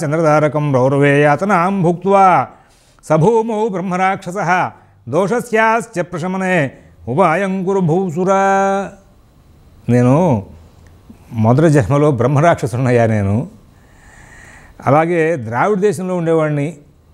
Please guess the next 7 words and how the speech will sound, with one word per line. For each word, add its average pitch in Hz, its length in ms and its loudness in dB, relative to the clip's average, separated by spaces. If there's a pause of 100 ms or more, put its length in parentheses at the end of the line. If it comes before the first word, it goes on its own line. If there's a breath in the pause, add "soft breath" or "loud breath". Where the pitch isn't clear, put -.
ఒక - 140 -2
గ్రామానికి 156 580 0
అధికారిగా 151 480 0
ఉండేవాడిని. 123 580 -2 (380)
గ్రామణీః 180 840 0
బ్రాహ్మణాధమః, 160 920 0 (2500 soft breath)
బ్రాహ్మణుల్లో 165 960 0